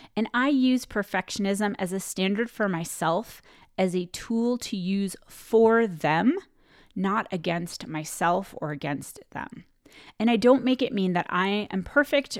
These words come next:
or that they're perfect or that the treatments are perfect either. I define perfectionism in a container of patient care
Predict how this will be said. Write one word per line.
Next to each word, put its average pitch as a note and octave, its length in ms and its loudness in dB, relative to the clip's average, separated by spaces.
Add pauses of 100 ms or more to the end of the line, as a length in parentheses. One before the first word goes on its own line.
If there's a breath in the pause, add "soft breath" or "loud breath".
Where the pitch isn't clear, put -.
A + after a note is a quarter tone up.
or F3+ 100 0
that E3 200 -2
they're C4 200 4
perfect B3 600 0
or G3 120 0
that F3 180 -2
the F3+ 80 -4
treatments A#3 520 -4
are F3+ 80 -2
perfect - 460 -4
either. - 420 -6 (640 loud breath)
I G3+ 160 -4
define G#3 500 0
perfectionism G3 840 -4
in F#3 120 -4
a F3+ 60 -2
container G3+ 680 -4
of - 200 -10
patient F#3+ 420 -4
care E3+ 500 -2